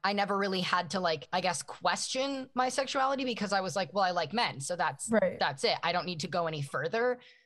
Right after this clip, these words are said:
Speaker 1: If you have the societal expectations of, like, heteronormativity put on you and you, like, conform to them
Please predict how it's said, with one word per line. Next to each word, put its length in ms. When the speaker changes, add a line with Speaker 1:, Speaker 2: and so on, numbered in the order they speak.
Speaker 1:
If 120
you 100
have 280
the 520
societal 580
expectations 800
of, 80
like, 140
heteronormativity 1080
put 140
on 220
you 200
and 120
you, 140
like, 160
conform 460
to 120
them 380